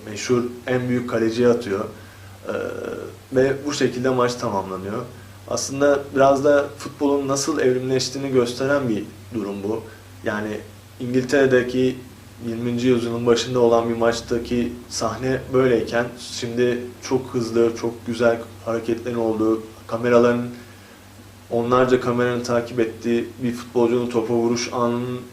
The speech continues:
milim milim gösterilebildiği bir teknolojiye geldiğimiz andan aslında ilk adımlarının nereden başladığını gösteren bir şey. Charlie Attersmith ise gerçekten başarılı bir kariyeri oluyor.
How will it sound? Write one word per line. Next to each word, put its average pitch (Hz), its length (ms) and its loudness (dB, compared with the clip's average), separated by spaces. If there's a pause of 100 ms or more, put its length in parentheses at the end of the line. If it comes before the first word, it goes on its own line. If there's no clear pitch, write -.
(140)
milim 123 200 0
milim 120 260 -2
gösterilebildiği 117 760 0
bir 120 60 -4
teknolojiye 117 640 -2
geldiğimiz 101 520 -4
andan 107 360 -4 (440)
aslında 120 360 -2
ilk 127 260 -4
adımlarının 113 580 -2 (300)
nereden 120 400 2
başladığını 107 520 -6
gösteren 113 560 0
bir 92 60 -6
şey. 95 280 -8 (400)
Charlie 127 240 2
Attersmith 147 600 -4
ise 143 400 -4 (1040)
gerçekten 135 520 2
başarılı 135 360 0
bir - 40 -12
kariyeri 135 360 2
oluyor. 107 340 2